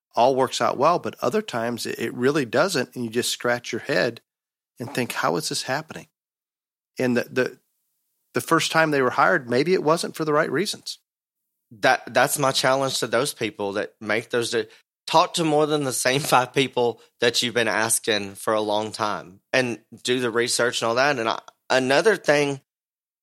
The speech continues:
Speaker 2: and this gets no traction, and I don't understand why, and people say this is self-serving. And again, I, I don't feel that it is self-serving. I think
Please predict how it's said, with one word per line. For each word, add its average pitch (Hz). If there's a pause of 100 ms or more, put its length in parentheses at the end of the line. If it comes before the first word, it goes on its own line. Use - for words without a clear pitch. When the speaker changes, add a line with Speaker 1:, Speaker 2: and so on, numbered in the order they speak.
(100)
Speaker 2:
and 139 (200)
this 147
gets -
no 127
traction, 135 (100)
and 110
I 98
don't 107
understand 117
why, 104
and 95
people 117
say 113
this 113
is 113
self-serving. 110 (480)
And 123
again, 110 (1000)
I, 101
I 139
don't 151
feel 131
that 113
it 104
is 107
self-serving. 120 (1500)
I 113
think 127